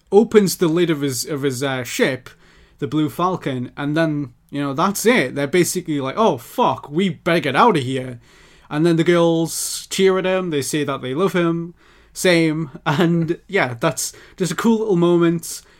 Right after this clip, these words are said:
Uh, Captain Falcon drives off, and we, we don't really even, he doesn't really say anything. I think he just says, "I'll see you at the race."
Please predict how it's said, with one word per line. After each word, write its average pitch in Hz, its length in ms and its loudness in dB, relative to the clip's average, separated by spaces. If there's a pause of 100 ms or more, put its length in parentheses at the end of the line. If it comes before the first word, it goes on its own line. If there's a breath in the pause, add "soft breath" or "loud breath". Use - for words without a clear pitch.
(180 soft breath)
Uh, 131 400 -6
Captain 190 240 0
Falcon 170 360 -2
drives 156 360 0
off, 156 320 -2
and 120 320 -6 (120)
we, 165 200 -6
we 185 140 -2
don't 285 260 -2
really 208 260 2
even, 165 460 -4
he 190 80 -16
doesn't 285 140 -4
really 240 160 0
say - 260 -2
anything. 226 380 -2
I 127 40 -6
think 196 160 -8
he 170 60 -4
just 156 200 -2
says, 147 380 -2
"I'll 135 140 -6
see 180 220 -4
you 165 80 -2
at 139 100 -8
the 143 100 -8
race." 156 600 -4